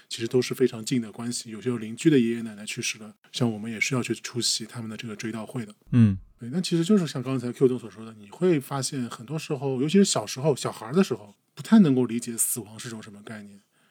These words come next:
Speaker 1: 尤其是当那个下葬人其实和你的生活并没有那么紧密的连接的时候，你是会很难去在那个场合产生所谓的心情上的震动。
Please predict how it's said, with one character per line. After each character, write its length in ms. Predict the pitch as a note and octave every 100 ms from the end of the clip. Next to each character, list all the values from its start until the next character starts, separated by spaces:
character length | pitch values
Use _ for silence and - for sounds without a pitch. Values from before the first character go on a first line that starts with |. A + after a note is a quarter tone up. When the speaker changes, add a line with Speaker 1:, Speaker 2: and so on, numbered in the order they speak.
| _
Speaker 1:
尤 160 | D3 D3+
其 180 | C#3+ C3
是 220 | C3+ B2
当 340 | C3 C3+ C#3+
那 80 | C#3+
个 80 | A#2+
下 180 | C#3+ C3
葬 200 | C3+ A#2
人 100 | A2
其 140 | A#2+
实 80 | A#2+
和 180 | A#2+ C3+
你 260 | A#2+ G#2
的 140 | G#2 G2+
生 240 | C3+ C3
活 180 | - A2+
并 200 | - C3+
没 80 | C3+
有 80 | A#2+
那 100 | D3+
么 120 | C3+
紧 240 | - G#2+
密 100 | C3+
的 80 | C#3
连 180 | A2 A2
接 140 | C3+
的 80 | C3
时 140 | A2
候， 180 | A2 A2+ _
你 140 | A2+ G#2
是 240 | - F3+ D3+
会 400 | C3 - C#3+ A#2+
很 340 | - A2+ G#2
难 300 | A2 A2+ C3
去 260 | C#3 - B2
在 200 | C3+ B2
那 100 | B2+
个 100 | B2
场 180 | - G2+
合 140 | G#2+
产 240 | - A2
生 140 | G#2 A#2+
所 180 | - A2
谓 120 | A#2 A2
的 100 | G2+
心 220 | B2+ A#2
情 280 | - G#2+ G#2+
上 240 | B2 A2
的 160 | A2 A2+
震 220 | C3+ A#2
动。 220 | A#2 A2